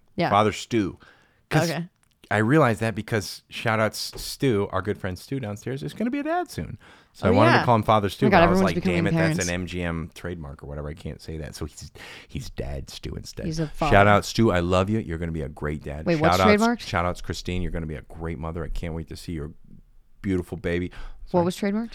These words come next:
Speaker 1: Father Stu?
Speaker 2: Uh, Father Stu is the name of a movie. I assume we'd probably get copyright stricken if I
Speaker 1: <laughs>
Speaker 2: if I did that
Speaker 1: Okay.
Speaker 2: wrong.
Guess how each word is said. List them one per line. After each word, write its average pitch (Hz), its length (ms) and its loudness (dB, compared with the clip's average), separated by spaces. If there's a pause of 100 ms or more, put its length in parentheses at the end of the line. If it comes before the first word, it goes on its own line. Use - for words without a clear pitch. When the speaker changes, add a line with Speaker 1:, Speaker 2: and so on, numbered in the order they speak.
(120)
Speaker 1:
Father 156 360 0
Stu? 101 320 -4
Speaker 2:
Uh, 92 240 -6
Father 104 400 0
Stu 104 260 -4
is 90 100 -2
the 90 60 -6
name 87 160 -4
of 80 60 -10
a 82 100 -6
movie. 87 320 -4
I 123 140 -8
assume 92 400 -6
we'd 87 200 -2
probably 85 260 -2
get 82 140 -8
copyright 85 520 -4
stricken - 640 -6
if - 160 -8
I 76 120 -4
Speaker 1:
<laughs> - 920 -2
Speaker 2:
if - 160 -10
I 80 80 -2
did 82 220 -4
that 85 80 4
Speaker 1:
Okay. 85 100 0
Speaker 2:
wrong. 85 140 0